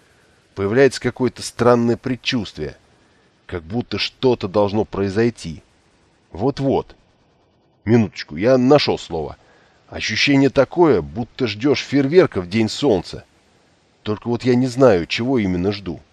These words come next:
Как только соберусь уйти, приходит это чувство,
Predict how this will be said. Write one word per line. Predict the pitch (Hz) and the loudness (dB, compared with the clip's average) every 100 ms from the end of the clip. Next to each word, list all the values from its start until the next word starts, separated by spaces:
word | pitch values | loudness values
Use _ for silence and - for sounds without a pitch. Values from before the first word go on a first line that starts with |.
| _ _ _ _ _ _ - | _ _ _ _ _ _ -8
Как | 117 - | -6 -4
только | 143 117 127 | -4 -4 -6
соберусь | 135 135 175 143 120 | -2 0 2 0 -2
уйти, | 101 - 82 - _ _ | -6 -6 -12 -12 _ _
приходит | 95 - 143 131 123 | -10 -6 -4 -2 -2
это | 127 - 123 | -4 -4 -8
чувство, | - 101 - 78 67 | -6 -6 -8 -12 -14